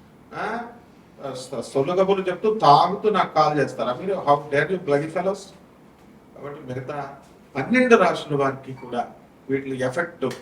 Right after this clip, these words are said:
ఎలా ఉంటుంది? ఈ కుజ దోషాలు, ఈ సర్ప దోషాలు, ఈ పునర్వివాహాలు, ఈ యొక్క, ఆ, మూడేసి నాలుగేసి వివాహాలు,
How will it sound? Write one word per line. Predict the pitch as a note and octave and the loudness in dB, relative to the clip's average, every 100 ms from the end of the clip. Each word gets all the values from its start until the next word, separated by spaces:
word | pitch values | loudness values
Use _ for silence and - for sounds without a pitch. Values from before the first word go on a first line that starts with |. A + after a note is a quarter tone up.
| - | -2
ఎలా | C3 - G3 | 0 0 -2
ఉంటుంది? | F#3 D#3 D3 D3 C#3+ C3+ | -4 -4 -2 0 -2 -2
ఈ | C3+ | -6
కుజ | - C#3 C#3+ | -2 0 0
దోషాలు, | D#3 C#3 C3+ B2 A#2 A#2 A2+ A2+ - - | 0 0 2 0 0 -2 -8 -14 -18 -6
ఈ | C3+ | -6
సర్ప | - E3+ F3 F3 | 4 4 4 2
దోషాలు, | D3+ C3+ C#3+ B2+ B2+ B2 - - | 2 2 -2 -2 -4 -6 -14 -2
ఈ | D#3 D#3 | 0 4
పునర్వివాహాలు, | F#3 A3 A3 G3 F#3 F3+ - D3+ C#3 C3 - - - | 6 6 6 6 10 10 10 2 4 0 -2 -16 -6
ఈ | D#3 | 2
యొక్క, | F3+ F3+ F#3+ - C3 - - - | 2 6 10 10 8 -2 -16 4
ఆ, | C#3+ D3 C#3+ C#3 | 8 12 12 10
మూడేసి | D3 G#3 A3 G3 F#3 | 6 10 10 8 8
నాలుగేసి | F3+ F3+ F3 - | 8 8 2 0
వివాహాలు, | D#3+ D#3+ D#3 D3+ C#3+ C3+ - | 4 6 8 6 4 2 -8